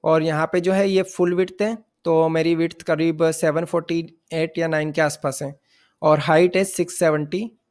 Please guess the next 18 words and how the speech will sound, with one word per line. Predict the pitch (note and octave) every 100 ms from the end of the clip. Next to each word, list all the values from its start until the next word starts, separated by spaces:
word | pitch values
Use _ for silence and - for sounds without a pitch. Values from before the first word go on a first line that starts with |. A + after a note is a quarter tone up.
| _
थ्री | - D3+
के | D3+
आसपास। | C#3 - C3+ B2+ - _ _ _ _ _ _
So | - F#3
गाइस, | G3+ G3+ -
मैं | F3+
ये | F#3+ G3
करता | G3 E3 F#3
हूँ | F#3
कि | G3+
मेरे | F#3 E3+
पास | F3 F3+ F#3
एक | F3+ - - _ _ -
और | E3+ F#3
वैल्यू | F#3 D#3+ E3
है | E3+ G3+ _ _ _ -
जो | D#3 E3+
मुझे | E3+ F3